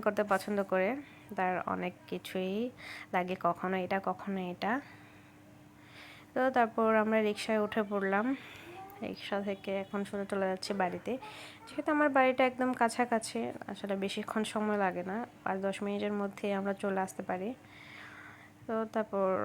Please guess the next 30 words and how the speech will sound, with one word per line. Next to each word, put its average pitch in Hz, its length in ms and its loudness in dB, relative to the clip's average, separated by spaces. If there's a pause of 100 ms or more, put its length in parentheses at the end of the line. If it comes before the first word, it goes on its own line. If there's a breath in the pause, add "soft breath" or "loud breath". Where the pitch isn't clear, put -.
(160)
অটোতে 196 360 2
বসে 208 220 2 (140)
চলে 196 180 2
আসে। 202 160 -2
আসলে 240 240 2
অটোতে 233 240 0 (160)
ভালো 262 200 8 (100)
লাগে, 196 200 4 (100)
কিন্তু 214 200 2 (100)
অটো 196 160 0 (120)
অনেক 208 180 0 (160)
রিস্ক, - 340 -6 (300 loud breath)
অনেক 196 160 0 (140)
আর্লি 208 260 4 (120)
ওরা 196 220 6
গাড়ি 190 240 0
চালায়। 185 260 0 (300)
তারপরে 240 260 0 (120)
বলেছি 220 340 2 (680 loud breath)
সাবধানতা 202 680 0
অবলম্বন 190 440 2 (120)
করতে, 185 240 -2 (140)
জানি 185 240 4
না 190 60 0 (100)
কতটুকু 196 400 -2 (100)
কী 208 80 2 (120)
করবে। 185 300 0 (2500 loud breath)
এই 226 120 0
যে 226 80 0 (140)
চলে 214 200 4